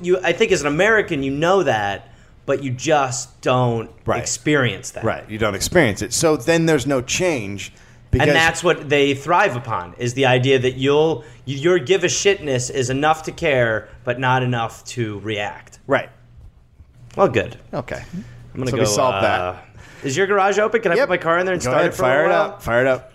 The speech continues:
Speaker 1: Just
Speaker 2: Uh,
Speaker 1: really gas her up.
Speaker 2: fire away. Teenagers and their kids in their early twenties are stopped on a weekly basis in Ferguson.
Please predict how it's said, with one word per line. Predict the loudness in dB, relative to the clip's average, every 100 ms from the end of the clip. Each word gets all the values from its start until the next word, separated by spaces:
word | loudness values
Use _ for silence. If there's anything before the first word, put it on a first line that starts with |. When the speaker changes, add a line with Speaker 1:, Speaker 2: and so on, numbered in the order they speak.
| -18
Speaker 1:
Just | -8 0
Speaker 2:
Uh, | 2 2 0 -4
Speaker 1:
really | -2 2 2 2 2
gas | 2 2 2 2
her | 2
up. | 2 2
Speaker 2:
fire | 0
away. | -4 -6 -6
Teenagers | -2 0 2 2 0 0
and | 0
their | 0
kids | 0 0 0
in | -2 0
their | 2
early | 2
twenties | 0 -2 -2 -2
are | -4
stopped | -2 -2 0
on | -2
a |
weekly | 0 -2 -2
basis | 0 0 -2 -8 -10
in |
Ferguson. | -8 -6 -6 -8 -12